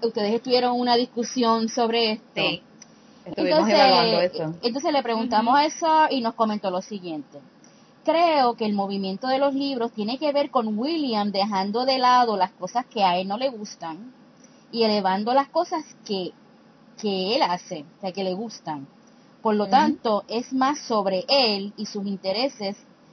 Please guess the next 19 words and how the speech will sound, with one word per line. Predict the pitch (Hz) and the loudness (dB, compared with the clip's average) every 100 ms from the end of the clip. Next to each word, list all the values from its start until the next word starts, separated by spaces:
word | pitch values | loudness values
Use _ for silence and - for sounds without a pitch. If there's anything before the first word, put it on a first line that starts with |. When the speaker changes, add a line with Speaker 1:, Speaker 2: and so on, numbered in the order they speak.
| _ | _
Speaker 1:
que | 226 | -4
de | 208 | -2
un | 214 | -2
mensaje | 254 - 285 277 | -2 -2 0 0
que | 233 | -2
le | 190 | -4
quiera | 175 170 | -4 -2
dar | 170 | 0
a | 180 | 0
Raven. | 170 156 151 143 - - - - | -2 -8 -10 -14 -18 -20 -20 -6
Si | 214 | -4
no | 208 | -2
tiene | 285 285 | -2 2
nada | 262 277 294 | 4 4 2
que | 285 | 2
ver | 277 262 | -2 -2
con | 262 | -4
mensajes, | 254 254 233 226 226 233 226 | -4 0 2 4 4 0 -4
nada, | 214 202 220 233 226 220 | -4 -2 0 2 2 0